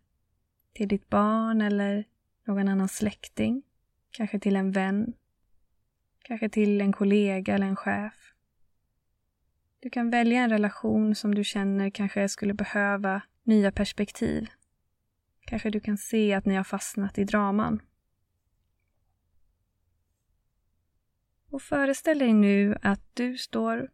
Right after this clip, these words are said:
på ena sidan den här bron. Och den person du har valt står på andra sidan.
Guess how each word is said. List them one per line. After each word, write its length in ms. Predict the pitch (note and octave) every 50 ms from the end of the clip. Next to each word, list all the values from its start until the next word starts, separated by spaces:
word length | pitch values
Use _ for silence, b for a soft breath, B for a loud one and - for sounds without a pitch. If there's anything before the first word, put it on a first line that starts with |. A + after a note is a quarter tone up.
| _
på 120 | _ - - -
ena 360 | G#3+ G#3 G#3 G3+ G3+ G3+ G3+
sidan 440 | - - A#3 G#3+ G#3 G#3 G#3 G3+ G3+
den 160 | G3+ G3+ G3
här 260 | G3 G3 G3 G3 G3
bron. 640 | G3+ G3+ _ C4 - C#4 B3+ G#3+ G#3+ G#3+ A3+ A3+ B3 - - _ _ _ _ _ _ _ _ _ _ _ _ _ _ _ _ _ _ _ _ _ _ _ _
Och 60 | B3
den 180 | A3 A3 G#3 G3+
person 440 | - G3+ G3 - - G#3+ G#3+ A3 A3
du 80 | A3
har 100 | G#3+ G#3
valt 320 | G3+ G3+ G3+ G3+ G3+ G#3+ -
står 220 | - - A#3+ A3+
på 100 | - -
andra 340 | - - G#3 G3+ G3 G3 G3
sidan. 480 | - - G#3+ G#3 G3+ G3+ G#3 G#3 G#3+